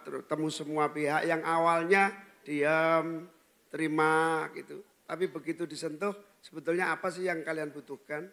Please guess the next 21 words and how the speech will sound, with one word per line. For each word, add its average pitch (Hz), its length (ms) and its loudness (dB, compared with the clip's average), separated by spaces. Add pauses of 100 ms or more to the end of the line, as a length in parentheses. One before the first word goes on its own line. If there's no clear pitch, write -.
(540)
Semua 156 400 -8
jawabnya 151 560 -2 (160)
keadaan 143 560 -8
yang 139 320 -4
sudah 139 480 -6
mentok. 139 480 -10 (960)
Termasuk 147 640 -2
lima 147 320 -6
tahun 139 320 -2
terakhir, 151 480 -2 (400)
kesulitan 143 640 -6
demi 139 160 -4
kesulitan 143 560 -8
tidak 151 400 -10
ditangani. 123 640 -6 (560)
Termasuk 143 560 -4
misalnya 143 400 -4
tadi 143 240 -8
yang 139 80 -4
saya 139 160 -6
sampaikan, 127 560 -8